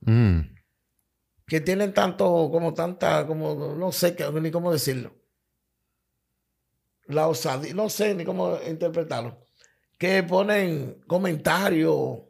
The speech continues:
Speaker 2: di que, "Mírala, ella, ella cree que va para el cielo". Señores, yo nunca le he dicho así a nadie, varón.
Speaker 1: Hmm.
Speaker 2: El cielo es de Dios, el cielo, el cielo no es mío. Yo no puedo venir a inventar con una cosa así, varón.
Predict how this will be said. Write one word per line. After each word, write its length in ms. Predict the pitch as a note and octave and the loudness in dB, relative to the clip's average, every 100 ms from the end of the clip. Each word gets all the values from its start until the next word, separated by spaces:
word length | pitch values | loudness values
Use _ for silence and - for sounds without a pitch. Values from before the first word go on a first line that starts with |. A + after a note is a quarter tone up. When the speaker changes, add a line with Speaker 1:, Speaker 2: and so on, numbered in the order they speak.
| _ _ _ _ _ | _ _ _ _ _
Speaker 2:
di 220 | C#3+ F3 | -8 -6
que, 440 | F#3 F3+ D#3+ C3 - - - | -2 0 0 -2 -8 -12 -4
"Mírala, 540 | F#3 A#3+ D#4 - E4 | 0 2 2 2 0
ella, 340 | - - D3 | -2 -6 -8
ella 260 | - F#3+ A3 | -2 4 4
cree 140 | A3+ | 4
que 80 | F#3+ | 0
va 120 | G3+ | 0
para 120 | B3+ D#3+ | 0 0
el 40 | |
cielo". 360 | D#3+ F#3 D#3 C3 | 2 2 2 0
Señores, 680 | C#3 C#3+ C3+ C3+ F3 A3+ F#3+ | 0 0 -2 2 6 6 6
yo 100 | E3 | 4
nunca 200 | F#3 F3 | 2 2
le 60 | E3 | 2
he 40 | |
dicho 120 | D#3+ | 2
así 160 | D3+ E3 | 2 2
a 80 | C#3 | 0
nadie, 440 | B2+ C3 F3 G3+ | 2 4 4 4
varón. 800 | D#3 C3 C#3+ D3 F#3+ A3+ D3+ G#2 _ _ _ _ _ _ - | 4 4 4 4 6 4 0 -8 _ _ _ _ _ _ 2
Speaker 1:
Hmm. 200 | G#2+ F2 | 4 4
Speaker 2:
El 180 | E3 | 2
cielo 320 | D3 E3 E3+ F3+ | 2 4 4 4
es 60 | |
de 100 | F3+ | 4
Dios, 460 | E3 E3 F#3 A3+ G#3 | 4 8 8 10 8
el 100 | D#3+ | 8
cielo, 320 | D#3+ E3 F3 | 8 8 6
el 140 | D#3+ | 4
cielo 280 | - E3 F3 | 4 4 4
no 80 | F3 | 2
es 60 | E3 | 2
mío. 180 | F#3+ G3 | 4 4
Yo 100 | E3+ | 4
no 100 | E3+ | 4
puedo 400 | F3+ F3+ E3+ E3 | 6 4 4 2
venir 240 | E3+ F3 | 2 4
a 60 | F3 | 4
inventar 420 | F3 E3+ D#3 D#3+ | 4 4 4 4
con 100 | E3+ | 4
una 100 | F3 | 2
cosa 200 | E3 E3 | 2 2
así, 280 | D3 E3 G3+ | 4 4 6
varón. 560 | E3+ F3 G3+ F3+ D#3+ | 8 8 8 6 0